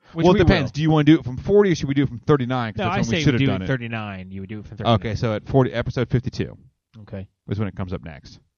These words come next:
Speaker 2: So
Speaker 1: I'm, I'm trying to actually want to end it on a happier note instead of the sad note because I feel like it needs to, I need to walk away with this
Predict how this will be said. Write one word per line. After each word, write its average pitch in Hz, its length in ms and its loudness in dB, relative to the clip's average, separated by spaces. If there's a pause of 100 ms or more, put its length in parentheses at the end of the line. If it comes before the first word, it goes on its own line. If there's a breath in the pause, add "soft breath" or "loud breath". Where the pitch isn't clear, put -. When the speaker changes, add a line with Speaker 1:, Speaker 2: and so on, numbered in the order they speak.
(680)
Speaker 2:
So 98 340 0
Speaker 1:
I'm, 90 60 -10
I'm 202 180 -12
trying 143 280 -10
to 117 80 -8
actually 117 380 -10
want 113 320 -14
to 139 120 -8
end 120 220 -10
it 107 100 -12
on 104 140 -12
a - 20 -14
happier 110 460 -12
note 98 320 -10
instead 101 240 -14
of 98 100 -12
the 92 140 -12
sad 107 320 -12
note 90 180 -16
because 95 500 -14
I 98 180 -20
feel 101 260 -16
like 92 300 -18 (280)
it 110 100 -16
needs 113 360 -12
to, 101 200 -16 (560 soft breath)
I 127 100 -8
need 139 160 -6
to 127 100 -4
walk 117 280 -8
away 113 220 -6
with 107 160 -8
this - 500 -14